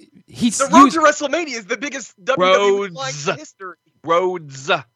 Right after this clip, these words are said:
Speaker 1: I,
Speaker 3: to
Speaker 1: no, no,
Speaker 3: WrestleMania.
Speaker 1: Brandon, he teased four different wrestlers during the course of the promo. He didn't
Speaker 3: The last
Speaker 1: zero
Speaker 3: promo.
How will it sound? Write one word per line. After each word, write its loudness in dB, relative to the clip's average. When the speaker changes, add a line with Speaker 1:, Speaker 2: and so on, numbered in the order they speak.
Speaker 1:
I, 6
Speaker 3:
to -6
Speaker 1:
no, 6
no, 8
Speaker 3:
WrestleMania. -6
Speaker 1:
Brandon, 6
he -4
teased -2
four 4
different 2
wrestlers 4
during 2
the 0
course 2
of -2
the -14
promo. 2
He 0
didn't 2
Speaker 3:
The -6
last 0
Speaker 1:
zero 2
Speaker 3:
promo. -6